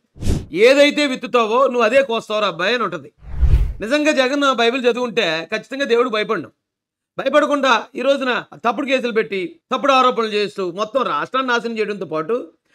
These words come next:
ప్రతిపక్ష నాయకులను అరెస్టులు చేపిస్తున్నాడు. అయితే ఇక్కడే నాకు ఆ వాక్యం గుర్తొచ్చిందండి. "జగనన్న, నువ్వు ఏదైతే విత్తుతావో నువ్వు అదే కోస్తావు ఖచ్చితంగా.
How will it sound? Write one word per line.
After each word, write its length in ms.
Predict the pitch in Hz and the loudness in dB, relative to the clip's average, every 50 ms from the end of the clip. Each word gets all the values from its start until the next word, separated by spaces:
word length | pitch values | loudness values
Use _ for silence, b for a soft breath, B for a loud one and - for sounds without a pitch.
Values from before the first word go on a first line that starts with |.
| _ _ _ | _ _ _
ప్రతిపక్ష 360 | 135 151 156 233 302 311 233 | -16 -14 -6 -4 -4 -2 -2
నాయకులను 360 | 277 254 226 196 170 202 233 | -2 -2 -2 -2 -2 -2 -4
అరెస్టులు 340 | 233 180 180 190 - 233 190 | -4 -4 -6 -8 -8 -6 -6
చేపిస్తున్నాడు. 400 | 160 123 131 127 _ 117 113 - _ _ _ _ _ _ _ _ _ _ _ _ _ | -6 -8 -8 -16 _ -20 -20 -20 _ _ _ _ _ _ _ _ _ _ _ _ _
అయితే 440 | 220 277 311 320 277 240 233 233 233 | -2 0 4 4 4 4 4 0 -2
ఇక్కడే 340 | 175 170 - - 311 311 311 | -4 -6 -4 -2 0 2 4
నాకు 220 | 285 277 233 220 | 4 2 2 2
ఆ 40 | 202 | 0
వాక్యం 340 | 190 185 180 185 247 254 208 | 0 0 0 -2 -4 -6 -8
గుర్తొచ్చిందండి. 640 | 185 - 185 175 - 175 170 151 123 - 110 - _ _ _ _ _ _ _ _ _ _ | -6 -8 -8 -10 -8 -10 -10 -10 -12 -14 -18 -20 _ _ _ _ _ _ _ _ _ _
"జగనన్న, 320 | 156 185 226 262 285 269 254 226 214 214 - - _ | -4 -2 0 0 2 2 2 2 2 0 -2 -6 _
నువ్వు 100 | - 226 | -8 -4
ఏదైతే 440 | 226 220 233 269 294 294 294 - 311 | 4 6 6 6 6 2 2 0 -2
విత్తుతావో 520 | 285 254 180 - 240 208 180 151 147 - _ _ _ _ _ _ - | -2 -2 -6 -4 -4 -4 -4 -4 -6 -10 _ _ _ _ _ _ -4
నువ్వు 140 | 240 247 202 | 0 0 2
అదే 160 | 190 262 269 | 2 2 0
కోస్తావు 460 | 233 202 165 - _ 151 135 - 156 | 0 -2 -6 -6 _ -16 -12 -12 -12
ఖచ్చితంగా. 320 | 143 - _ 156 131 - | -12 -10 _ -14 -14 -14